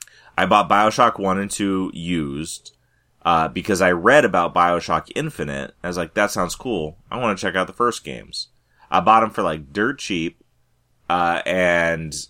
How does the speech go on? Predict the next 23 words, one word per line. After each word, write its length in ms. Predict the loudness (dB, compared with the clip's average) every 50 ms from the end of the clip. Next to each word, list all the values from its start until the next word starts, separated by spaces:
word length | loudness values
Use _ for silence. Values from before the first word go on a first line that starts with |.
| _ -4
uh, 160 | -4 -2 -2
you 60 | -4
know, 40 | -4
used 380 | -6 -6 -4 -4 -4 -4 -4 -4
a 60 | -4
GameStop, 680 | -4 -4 -6 -6 -6 -6 -4 -2 0 0 0 -2 -4 _ _ _ _ _ -20 _ _ _ -6
and 760 | -4 -2 0 2 2 2 2 0 0 -2 -2 -4 -6 -10 -12 -16 _ _ _ _ _
played 300 | -8 -2 0 0 2 2
BioShock 500 | 4 4 4 2 2 2 2 2 2 0
one, 460 | -2 -2 0 0 0 -2 -4 -10 -16 -18
loved 440 | -14 -6 -2 0 0 0 0 -2 -6
it. 180 | -10 -10 -10 -12 _ _
Played 280 | -2 0 2 2 2 4
BioShock 560 | 4 4 4 4 2 2 2 2 2 0 0
two, 460 | -4 -2 0 0 0 -2 -4 -6 -12 _ _ -2
loved 280 | 0 0 0 0 -2
it. 160 | -8 -12 -12 _ -18 -20 -18 -20 -20 _ _ _ -20 -20 -20 -20 _ _ -8 -2 0
And 180 | 0 2 4
then, 260 | 4 4 4 4 2
uh, 560 | 2 2 4 4 4 2 2 0 -2 -2 -6 -10 -14 -16 -8
moved 300 | -4 -4 -2 -2 -4 -6
to 60 | -4
Maine, 580 | -2 -2 0 0 0 0 -2 -4 -6 -8 -12